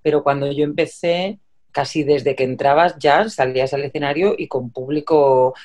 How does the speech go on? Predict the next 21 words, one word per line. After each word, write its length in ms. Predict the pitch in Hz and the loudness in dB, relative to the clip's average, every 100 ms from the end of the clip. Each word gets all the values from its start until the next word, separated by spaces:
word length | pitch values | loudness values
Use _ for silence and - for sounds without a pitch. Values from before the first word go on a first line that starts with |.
| _ | _
Tenía 220 | - 156 165 | -4 -2 0
un 180 | 180 | -2
concierto 600 | 180 170 160 208 208 202 | -2 -4 2 4 4 2
la 80 | 160 | -2
escuela 340 | 151 - 190 175 | -2 2 2 2
con 100 | 175 | 0
la 80 | |
Diputación, 580 | 175 170 175 180 - 202 | 0 -4 -4 -4 -2 -4
entonces 320 | 180 156 180 165 | -4 -6 -6 -2
había, 760 | 156 170 170 170 165 151 143 135 131 _ - - | -2 0 2 2 2 2 0 -4 -12 _ -14 -12
había 240 | - 135 165 | -2 2 2
funciones 640 | - 143 - 214 175 127 | 0 -4 0 2 2 -2
de 120 | 131 | -4
teatro, 560 | 131 131 143 156 185 196 | 0 2 2 2 -2 -2
preparábamos 540 | 165 143 131 139 143 | -4 -2 -2 -4 -6
funciones, 380 | 147 139 156 190 | -8 -6 -4 -4
íbamos 300 | 170 143 175 | -2 -2 -2
por 160 | 170 135 | -4 -2
los 180 | 113 - | -4 0
pueblos 880 | 160 175 170 160 160 160 165 160 147 | 0 2 0 2 2 2 0 -2 -6
y 300 | 131 131 | -4 -4